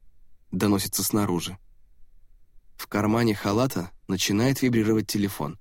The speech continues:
Он лежит под столом и тихонько ругается.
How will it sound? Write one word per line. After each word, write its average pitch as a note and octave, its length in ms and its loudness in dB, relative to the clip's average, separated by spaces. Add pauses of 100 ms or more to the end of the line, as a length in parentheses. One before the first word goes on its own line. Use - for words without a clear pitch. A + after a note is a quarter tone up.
(720)
Он C3+ 160 2
лежит B2+ 280 2
под A2+ 120 0
столом B2+ 400 2
и G#2+ 40 2
тихонько G#2+ 460 0
ругается. D#2+ 600 -4